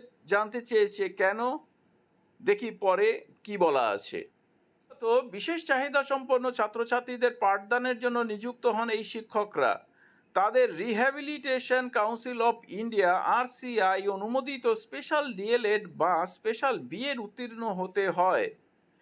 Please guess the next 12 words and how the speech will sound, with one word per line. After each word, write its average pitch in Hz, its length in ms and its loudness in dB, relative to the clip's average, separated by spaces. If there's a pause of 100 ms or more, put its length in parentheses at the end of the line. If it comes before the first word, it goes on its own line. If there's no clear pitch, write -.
(280)
সমস্ত 285 420 -2
স্কুলেই 277 500 -2
একজন 247 340 -2
করে 240 220 2
স্পেশাল 233 460 -4
এডুকেটর 214 580 -2
নিয়োগ 214 300 -4
করার 196 280 0
লক্ষ্যমাত্রা 254 760 -2
নিয়েছে 202 480 -4
রাজ্য 175 400 0
সরকার। 165 580 2